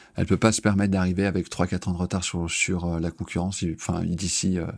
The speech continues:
de cette année ou l'année prochaine, il faut qu'elle arrive avec un, un certain nombre de choses. Euh, il y a Nvidia. Alors oui, c'est la seule chose. Nvidia qui a fait quelques annonces avec un message clair, euh,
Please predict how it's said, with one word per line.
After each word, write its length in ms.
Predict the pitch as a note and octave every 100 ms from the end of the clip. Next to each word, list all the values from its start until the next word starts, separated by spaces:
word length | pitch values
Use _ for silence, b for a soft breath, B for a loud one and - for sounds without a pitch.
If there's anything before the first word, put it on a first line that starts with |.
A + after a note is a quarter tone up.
| B B B B B -
de 240 | G2 F2+ E2 -
cette 260 | - G2+
année 180 | G2 G2
ou 80 | G2+
l'année 220 | G2 G2
prochaine, 380 | - F2+ - G#2
il 40 |
faut 140 | F#2 F#2+
qu'elle 160 | F#2
arrive 240 | E2+ F#2+ F#2+
avec 240 | F2 F2
un, 120 | E2+ E2
un 100 | F2+
certain 280 | - F2+ F2+
nombre 240 | F2 F2
de 80 | E2+
choses. 400 | - G2 B2+ A2 B B B B B B B B B B -
Euh, 200 | F#2 G#2+
il 80 | B2
y 60 |
a 40 | C#3
Nvidia. 480 | C#3+ C#3 C#3+ C#3+ D#3
Alors 220 | A#2+ G#2+
oui, 100 | B2+
c'est 140 | B2+
la 60 | G#2
seule 160 | A#2+
chose. 280 | A#2+ A#2 A#2+
Nvidia 460 | G#2+ A2 G#2+ G#2+ A#2+
qui 120 | -
a 60 | G2+
fait 140 | G#2+
quelques 340 | A2+ G#2+ A2
annonces 460 | G#2 G2+ A2 B2+ -
avec 360 | F2+ F#2+ F#2+ G#2+
un 100 | G2+
message 400 | G#2 - F#2+ -
clair, 320 | A2 C3 B2+
euh, 220 | F#2+ F2+